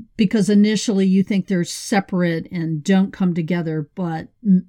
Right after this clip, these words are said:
Mick Herron manages to bring them together very deftly. So again,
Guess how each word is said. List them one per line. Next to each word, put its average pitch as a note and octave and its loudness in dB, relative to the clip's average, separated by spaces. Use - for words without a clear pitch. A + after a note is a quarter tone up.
Mick G3 4
Herron F3 0
manages D#3+ -4
to D#3+ -2
bring F3+ 2
them D#3+ -2
together D#3+ -4
very D#3 -4
deftly. E3 -8
So G3+ 0
again, F#3 2